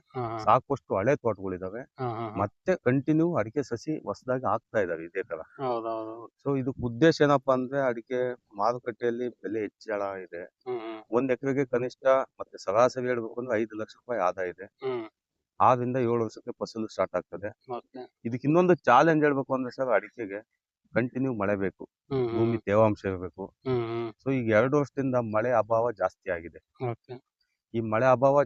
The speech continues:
Speaker 2: ಜಾಸ್ತಿ ಆದ್ರೂನು
Speaker 1: ಹ್ಮ್, ಹ್ಮ್.
Speaker 2: ಒಂದ್ ಸ್ವಲ್ಪನಾದ್ರೂ ಅಡಿಕೆ ಇಡ್ಬೇಕು ಅಂತ ಮನೆಗಳ ದೊಡ್ಡವ್ರ ಮಾತು ಕೇಳಿದಾಗ ಕೇಳಲೇಬೇಕಾಗ್ತದೆ.
Speaker 1: ಹ್ಮ್, ಹ್ಮ್, ಹ್ಮ್.
Speaker 2: So ಆ ಉದ್ದೇಶಕ್ಕೆ ನಾವು ಇದು ಟೋಟಲ್ ಬೌಂಡರಿ ನಾಲ್ಕು ಎಕರೆ ಇದೆ ಸರ್.
Speaker 1: ಹಾ, ಓಕೆ.
Speaker 2: ನಾಲ್ಕು ಎಕರೆ ಬೌಂಡರಿಯಲ್ಲಿ ನಾವು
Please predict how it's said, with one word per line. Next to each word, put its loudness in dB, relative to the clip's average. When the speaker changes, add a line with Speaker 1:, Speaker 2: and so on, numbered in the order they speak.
Speaker 2:
ಜಾಸ್ತಿ 4
ಆದ್ರೂನು 4
Speaker 1:
ಹ್ಮ್, -2
ಹ್ಮ್. -4
Speaker 2:
ಒಂದ್ 2
ಸ್ವಲ್ಪನಾದ್ರೂ 6
ಅಡಿಕೆ 4
ಇಡ್ಬೇಕು 0
ಅಂತ -4
ಮನೆಗಳ -8
ದೊಡ್ಡವ್ರ -8
ಮಾತು -10
ಕೇಳಿದಾಗ -8
ಕೇಳಲೇಬೇಕಾಗ್ತದೆ. -10
Speaker 1:
ಹ್ಮ್, -8
ಹ್ಮ್, -18
ಹ್ಮ್. -20
Speaker 2:
So -4
ಆ 8
ಉದ್ದೇಶಕ್ಕೆ -6
ನಾವು -6
ಇದು -14
ಟೋಟಲ್ -6
ಬೌಂಡರಿ -10
ನಾಲ್ಕು -4
ಎಕರೆ -20
ಇದೆ -20
ಸರ್. -16
Speaker 1:
ಹಾ, -10
ಓಕೆ. -18
Speaker 2:
ನಾಲ್ಕು 2
ಎಕರೆ -6
ಬೌಂಡರಿಯಲ್ಲಿ -6
ನಾವು -10